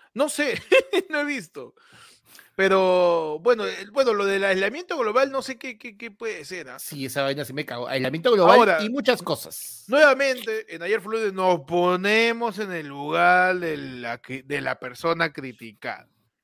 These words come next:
Speaker 2: A ver.
Speaker 1: A ver, aislamiento global puede ser, ¿no? Mi, mi, mi causa Alesia, esta que dice, eh, de repente es porque, ¿no? Tienes tanto bullying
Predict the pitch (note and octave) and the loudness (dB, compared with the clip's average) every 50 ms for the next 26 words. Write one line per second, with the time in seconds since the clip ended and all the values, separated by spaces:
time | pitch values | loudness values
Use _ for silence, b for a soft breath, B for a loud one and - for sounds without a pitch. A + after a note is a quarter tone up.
0 | _ _ _ _ - A#2 A2+ A2 A2 A2 A2+ A2+ G#2+ G2+ B2 B2 A2+ F#2+ - _ | _ _ _ _ -8 -6 -4 -4 -4 -4 -4 -4 -6 -6 -6 -8 -10 -14 -18 _
1 | _ b b b b b b b - F3+ G3+ G#3+ A3 A3+ A3+ B3+ E4 F#4 F#4 F#4+ | _ b b b b b b b 6 8 8 10 10 8 6 4 2 -4 -4 -4
2 | E4+ C4+ A3+ G3+ G#3 A#3+ B3 A#3 F#3 - - A#3+ D4 D#4+ C4 F#3+ E3+ D3 - - | -4 -2 -2 0 0 0 0 0 -2 -6 -10 -8 -6 -4 -4 -4 -4 -6 -6 -6
3 | D3+ D3 D#3 - _ _ - E3 F3 A3 B3 A3+ E3+ D3+ D3 C#3+ C#3+ C#3+ D3 C#3+ | -4 -4 -4 -6 _ _ -14 -12 -10 -10 -10 -10 -12 -12 -12 -12 -12 -12 -10 -10
4 | D3 D3 D3 C#3+ C#3+ C#3+ C#3 C#3 C#3+ C#3+ C#3+ C#3+ C3+ - E3+ F3+ F#3 F3+ F3+ D#3 | -10 -12 -12 -14 -16 -18 -20 -18 -14 -10 -8 -8 -4 2 2 2 4 4 2 2
5 | D#3+ F3 F3 D#3+ - F3 D#3+ D#3+ D#3+ D#3 D#3 D3+ D#3 D#3 D3 C3+ - D3+ G3 - | 4 4 2 2 0 -2 -4 -4 -6 -8 -6 -8 -6 -6 -8 -8 -12 -14 -16 -16
6 | b b b b b b b b - D3+ D3+ D3+ D3+ D3+ D3+ E3 E3 D#3+ E3+ D#3 | b b b b b b b b -6 -4 -2 -2 -2 0 2 2 4 4 4 4
7 | G#3+ A#3 A#3+ C4+ B3 - - A3+ G3+ F3+ - - D3+ D3 D3 E3+ G3+ B3 C#4+ C#4 | 2 2 2 2 0 4 4 6 6 6 2 -2 -4 -4 -4 -2 -4 -4 -4 -6
8 | A3 _ _ G#3+ A#3 C4 A#3+ - C4+ C#4 C4 - B3+ A3+ A#3 B3 B3 A#3 A3+ A#3+ | -8 _ _ -4 -2 -2 0 2 2 0 2 4 4 4 4 2 0 0 -2 -4
9 | C#4 D#4+ | -4 -8